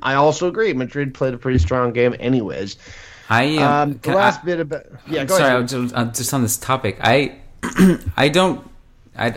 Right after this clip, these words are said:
Speaker 2: you know, I, I, I see your point, oh, about, like, you know, seeing Ronaldo see it out, and he hasn't played much recently. Um, and I don't feel s-, too strongly either way to, to disagree with you or agree with you. But I will say that if we zoom out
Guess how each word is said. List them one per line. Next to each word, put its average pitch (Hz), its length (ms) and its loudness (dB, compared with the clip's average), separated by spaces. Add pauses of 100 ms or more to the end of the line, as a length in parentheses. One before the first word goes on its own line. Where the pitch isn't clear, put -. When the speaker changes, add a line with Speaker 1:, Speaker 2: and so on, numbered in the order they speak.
(100)
Speaker 2:
you 123 120 -2
know, 127 100 2
I, 110 100 4
I, - 400 -6
I 131 80 2
see 170 220 -2
your 131 140 0
point, 123 380 -4
oh, 147 200 0
about, 113 280 0
like, 104 220 -2
you 110 80 -4
know, 101 220 -6 (180)
seeing 117 340 -4
Ronaldo 107 460 -2 (120)
see 113 280 2
it 98 80 -2
out, 104 180 0
and 104 100 -2
he 98 80 -4
hasn't 104 280 -4
played 104 160 -6
much 98 300 -6
recently. 110 480 -8 (1080)
Um, 113 220 2
and 120 80 0
I 127 60 4
don't 143 180 0
feel 151 180 -2
s-, - 200 -6 (160)
too 135 160 -8
strongly 120 440 -2
either 107 280 -4
way 101 220 -2
to, 101 180 -10 (240)
to 98 380 -8
disagree 107 420 -6
with 107 240 -8
you 101 80 -6
or 95 80 -4
agree 98 220 -6
with 92 180 -12
you. - 160 -18
But - 260 -4 (960)
I 107 100 0
will 135 200 -2
say 135 340 -6
that 101 480 -6 (260)
if 110 200 -10
we 117 260 -2
zoom 117 380 -4
out 95 280 -8